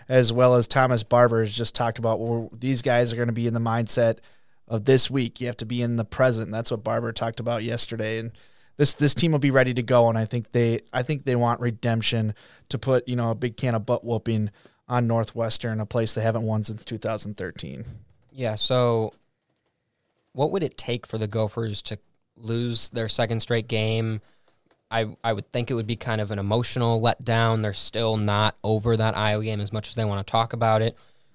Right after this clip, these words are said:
Speaker 2: I, as much as they talked about getting over that Penn State win, I think they were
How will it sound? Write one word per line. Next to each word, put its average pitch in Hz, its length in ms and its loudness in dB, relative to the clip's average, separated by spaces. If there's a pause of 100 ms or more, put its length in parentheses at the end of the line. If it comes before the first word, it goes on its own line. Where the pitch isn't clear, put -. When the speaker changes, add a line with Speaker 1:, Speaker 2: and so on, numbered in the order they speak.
(200)
Speaker 2:
I, 113 320 -2
as 113 120 -2
much 117 160 -2
as 113 100 -4
they 117 100 2
talked 110 240 0
about 107 260 2 (140)
getting 110 240 0
over 107 160 -4
that 101 160 -6
Penn 107 180 -4
State 117 320 0
win, 120 160 -2
I 110 60 -2
think 107 160 -2
they 110 160 -4
were 107 380 -4